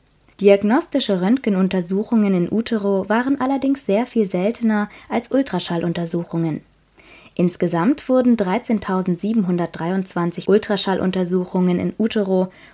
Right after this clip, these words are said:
und hundertachtunddreißig während der frühen Kindheit vorgenommen. In der Analyse zeigte sich ein geringfügig erhöhtes Risiko für die Gesamtheit der Krebserkrankungen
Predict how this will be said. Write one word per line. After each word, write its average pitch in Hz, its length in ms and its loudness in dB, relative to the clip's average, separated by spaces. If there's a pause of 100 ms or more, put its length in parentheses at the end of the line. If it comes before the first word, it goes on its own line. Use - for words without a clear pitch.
und 269 200 2
hundertachtunddreißig 202 1200 2
während 165 280 -2
der 170 80 -4
frühen 190 340 -2
Kindheit 165 440 -4
vorgenommen. 156 600 -4 (240)
In 196 140 4
der 170 140 4
Analyse 160 560 2
zeigte 226 400 0
sich 202 200 -2
ein 185 160 2
geringfügig 202 800 0
erhöhtes 185 540 -2
Risiko 185 480 0
für 190 180 -2
die 214 80 2
Gesamtheit 202 560 0
der 220 80 -2
Krebserkrankungen 185 1040 -2